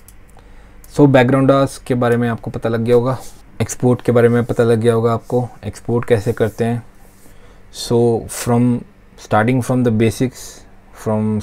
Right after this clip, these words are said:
starting the software to exporting, मैंने आपको एक प्रोसेस पूरा अल-, डिफरेंट, डिफरेंट पार्ट्स में आपको मैंने समझाने की कोशिश की है।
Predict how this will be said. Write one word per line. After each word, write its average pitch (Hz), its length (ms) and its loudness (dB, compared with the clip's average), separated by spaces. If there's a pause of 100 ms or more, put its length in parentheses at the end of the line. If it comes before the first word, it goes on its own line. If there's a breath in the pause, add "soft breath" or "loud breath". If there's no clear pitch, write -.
starting 117 340 0
the 113 140 -2
software 123 420 0 (1160 soft breath)
to 131 140 6
exporting, 117 420 0
मैंने 117 280 2
आपको 113 360 0
एक 107 240 0
प्रोसेस 110 500 0
पूरा 113 240 0 (160)
अल-, 107 180 -2 (160)
डिफरेंट, 101 340 -2
डिफरेंट 107 300 -2
पार्ट्स 104 360 -2
में 104 260 -2
आपको 95 280 -8
मैंने 104 200 2
समझाने 101 400 0
की 104 60 -2
कोशिश 113 340 0
की 123 180 -2
है। 123 160 -2